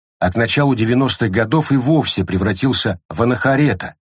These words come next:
работая в Гатчинском институте ядерной физики над совершенно секретным проектом, весь масштаб и значимость которого невозможно и осознать. «Потрясающе», признал я. «Но к чему вы это всё рассказали?»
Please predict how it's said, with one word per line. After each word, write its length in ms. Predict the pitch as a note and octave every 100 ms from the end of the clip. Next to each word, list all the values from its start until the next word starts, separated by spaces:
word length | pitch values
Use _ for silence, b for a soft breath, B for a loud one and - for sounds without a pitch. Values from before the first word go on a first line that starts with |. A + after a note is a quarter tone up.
| _
работая 600 | - G2+ G#2+ B2 A#2 A2 G2+
в 140 | F#2
Гатчинском 640 | F#2+ B2+ A#2+ A#2 F#2 G#2 G2+
институте 560 | G2+ - G2+ B2 -
ядерной 480 | G2 A2+ G2+ G2 G#2
физики 640 | F#2+ D3+ D3 F#2 E2 - - _ -
над 160 | A2
совершенно 560 | - A#2+ B2 - D#3+ D#3+
секретным 520 | - D3+ D3 C#3+ C3
проектом, 600 | A2+ B2 G2 F2 - - _ _ E2+
весь 280 | F#2 B2
масштаб 540 | - A2 - - C3 -
и 60 |
значимость 600 | F#2+ E2 C3 C#3 A#2 F#2+
которого 500 | F#2 F#2 F#2 D2+ C#2 - _ _
невозможно 640 | G2+ A2+ A#2 G2 A#2 F#2+ A2+
и 140 | A2+
осознать. 640 | G#2+ - F#2+ E2+ E2+ - - _ _ _ _ _ _ _ _
«Потрясающе», 800 | - - G2 - F#2 - - - - _ _ -
признал 280 | D#2 E2 C#2+
я. 200 | C2 - _ _ _ _ _ -
«Но 140 | G2+
к 60 | G2
чему 380 | - C3 D3 C3+
вы 320 | A#2+ A2+ G2
это 300 | G2+ A2 A#2+
всё 340 | - A#2+ G#2
рассказали?» 560 | G#2+ - C3+ A#2+ E2 -